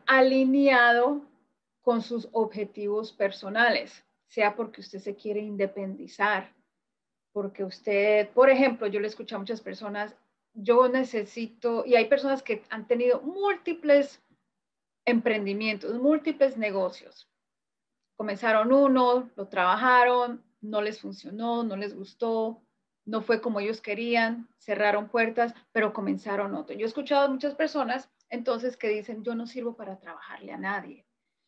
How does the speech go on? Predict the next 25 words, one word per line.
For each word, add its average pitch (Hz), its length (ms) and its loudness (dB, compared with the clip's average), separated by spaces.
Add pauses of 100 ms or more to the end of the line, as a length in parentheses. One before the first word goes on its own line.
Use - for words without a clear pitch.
(120)
yo 202 120 -10
quiero 226 220 -2
manejar 190 380 -10
mi 196 100 -10
propio 196 400 -10
tiempo, 220 640 -2 (440)
yo 220 200 -4
quiero 220 400 0
trabajar 190 560 -2
para 196 300 -6
mí". 190 380 -12 (380)
Ese 233 280 2
es 240 120 -4
un, 240 240 -8 (220)
un 214 160 -12
sueño 247 720 2
de 208 160 -4
muchas 190 460 -8
personas 196 640 -8 (120)
o 208 120 0
una 202 340 -2
necesidad 190 640 -8
de 196 120 -8
muchas 196 360 -14
personas. - 540 -8